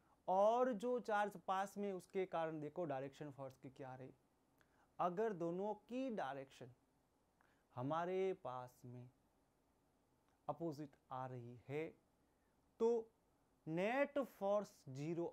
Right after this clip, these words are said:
आएगा ही आएगा। अगर नहीं आ रही है इसका मतलब ये है कि वहां पे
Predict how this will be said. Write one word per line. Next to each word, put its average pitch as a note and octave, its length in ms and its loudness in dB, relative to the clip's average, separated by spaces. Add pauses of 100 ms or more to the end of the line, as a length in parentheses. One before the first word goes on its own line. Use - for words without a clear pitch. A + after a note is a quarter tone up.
(120)
आएगा C3+ 500 -8
ही A#2+ 160 -10
आएगा। - 480 -18 (1600)
अगर A3 340 4
नहीं C#3 480 2
आ C#4 140 4
रही C4+ 240 0
है C4+ 200 0 (580)
इसका A#3+ 400 2
मतलब A3+ 500 -2 (300)
ये A#3 340 4
है G#3 300 -2
कि B3 380 -2 (100)
वहां G3 520 2 (160)
पे A3+ 200 0